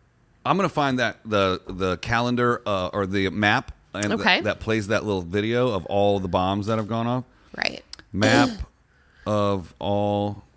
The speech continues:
Speaker 1: nuclear
Speaker 2: So, <clears throat> while you're looking that up, I'm gonna tell you,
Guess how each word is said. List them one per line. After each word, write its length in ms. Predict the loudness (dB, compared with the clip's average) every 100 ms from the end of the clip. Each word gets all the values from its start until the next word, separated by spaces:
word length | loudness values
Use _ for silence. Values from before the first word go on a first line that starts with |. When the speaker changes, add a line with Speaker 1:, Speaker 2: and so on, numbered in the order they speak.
| -8
Speaker 1:
nuclear 1300 | -6 -2 -2 -2 -2 -4 -6 -18 -14 -8 -4 -2 0
Speaker 2:
So, 420 | 2 2 0 -6 -8 -4
<clears throat> 160 | -4 -4 -12 _
while 340 | 0 6 6 6
you're 220 | 2 0
looking 340 | -2 -2 -2
that 180 | 0 2
up, 300 | 2 0 -4 -2
I'm 140 | 0
gonna 160 | 0 -2
tell 180 | 0 0
you, 260 | 0 -2